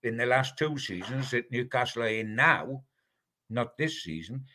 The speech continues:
and you're gonna give up West Ham, which is a bit of a love of yours,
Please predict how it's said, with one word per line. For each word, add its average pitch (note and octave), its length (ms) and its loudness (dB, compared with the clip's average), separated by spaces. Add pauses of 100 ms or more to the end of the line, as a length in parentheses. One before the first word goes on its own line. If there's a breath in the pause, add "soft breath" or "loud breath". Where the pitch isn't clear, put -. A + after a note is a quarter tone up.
(240 soft breath)
and C#3+ 160 6
you're C#3 120 6
gonna D#3+ 340 4
give C#3 280 2
up - 220 0
West C#3 320 6
Ham, B2 340 4
which B2+ 200 0
is A2 100 -2
a A2 140 0
bit A#2+ 120 6
of A2+ 120 2
a A2+ 100 8
love B2 240 4
of F2 240 -6
yours, G2+ 420 -4